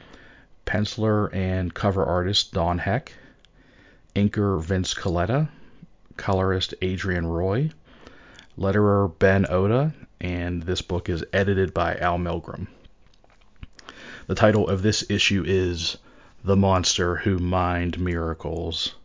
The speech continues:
You gotta love comic book alliteration. Okay, so even though this book was published in nineteen seventy-eight, the story takes place in nineteen thirty-nine,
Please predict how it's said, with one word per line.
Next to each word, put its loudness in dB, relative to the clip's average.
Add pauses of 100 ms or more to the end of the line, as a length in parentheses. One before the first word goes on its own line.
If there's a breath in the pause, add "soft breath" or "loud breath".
(680 loud breath)
You -2
gotta 2
love 0
comic -4
book -4
alliteration. -6 (2000 loud breath)
Okay, 2 (420 soft breath)
so 4 (1120 loud breath)
even 4
though 6
this 0
book 0
was -2
published 0
in 0
nineteen -4
seventy-eight, -4 (1400 soft breath)
the -4
story 4
takes 2
place 4
in 4
nineteen 4
thirty-nine, 0